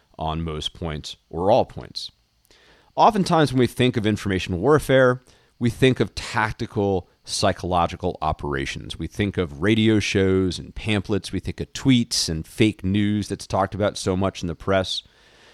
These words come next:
These are oftentimes short-lived. They're top-down, tactical in nature, with short-term effects at best.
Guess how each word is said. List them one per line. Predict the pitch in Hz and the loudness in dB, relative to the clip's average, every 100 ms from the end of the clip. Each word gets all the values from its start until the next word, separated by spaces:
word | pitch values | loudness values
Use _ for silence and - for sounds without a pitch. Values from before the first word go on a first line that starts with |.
| _ _ - | _ _ -4
These | 170 202 | 0 4
are | 175 | 6
oftentimes | 147 147 123 127 110 | 6 6 2 2 2
short-lived. | - - 107 82 90 92 90 - - _ _ _ _ _ _ | 0 2 2 2 2 0 -2 -8 -20 _ _ _ _ _ _
They're | 80 | -12
top-down, | 78 - 117 104 92 101 90 87 82 - _ _ _ _ _ | -10 -2 0 0 -2 -2 0 -2 -6 -10 _ _ _ _ _
tactical | - - 127 135 120 123 | -10 2 4 4 2 2
in | 101 | 2
nature, | 87 85 - 87 82 - _ _ - - _ _ - | 2 -2 -4 -4 -4 -6 _ _ -20 -20 _ _ -4
with | 107 92 - | -2 -2 -6
short-term | - 123 117 - 101 | -2 0 0 0 0
effects | 95 - 90 85 - | 0 0 -2 -2 -8
at | - - | -10 -8
best. | 52 - - | -8 -10 -14